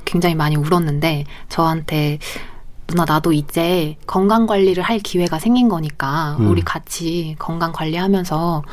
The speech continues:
Speaker 1: 아프지 말자." 그렇게 말을 해줬어요.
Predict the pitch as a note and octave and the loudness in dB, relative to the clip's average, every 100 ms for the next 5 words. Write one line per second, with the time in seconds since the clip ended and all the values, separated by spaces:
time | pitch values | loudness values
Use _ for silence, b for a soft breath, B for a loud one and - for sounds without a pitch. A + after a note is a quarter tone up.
0 | B B D#3 - - B2+ A2+ B2+ B2 C3 | B B -2 0 0 0 -4 -2 0 0
1 | C#3 C3+ b b b b b G#3+ - F#3+ | -2 -4 b b b b b -8 -2 0
2 | F#3 - F3+ E3 D#3 C#3+ D3 - - - | 0 0 0 0 0 -4 -4 -8 -8 -2
3 | D#3+ E3+ F3+ F3 - C#3+ | 0 0 -2 -6 -8 -10